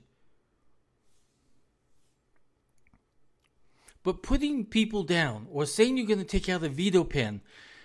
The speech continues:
and you're not going to work with the other party because they're not following your political agenda.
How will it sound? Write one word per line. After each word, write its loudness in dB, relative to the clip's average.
and -2
you're 2
not -2
going -4
to 0
work -2
with -2
the -2
other -2
party -2
because -4
they're -2
not -2
following 2
your 0
political -4
agenda. -6